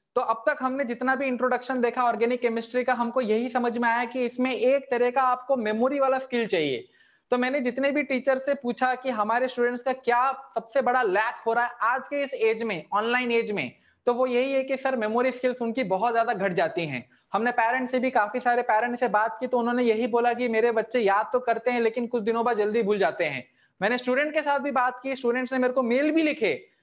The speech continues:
ये बताते हुए कि सर हम क्या करें, हम चीजें तो पढ़ते हैं, क्लास में समझते भी हैं,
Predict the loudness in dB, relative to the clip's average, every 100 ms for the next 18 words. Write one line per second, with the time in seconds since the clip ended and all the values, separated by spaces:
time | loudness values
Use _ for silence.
0 | _ 0 2 2 0 0 0 0 -2 -4
1 | 0 0 0 2 0 0 -2 -2 -2 -4
2 | -4 -4 -2 -2 0 0 0 0 0 -2
3 | 0 0 0 -4 -4 -2 -2 -2 -2 0
4 | -2 -2 -4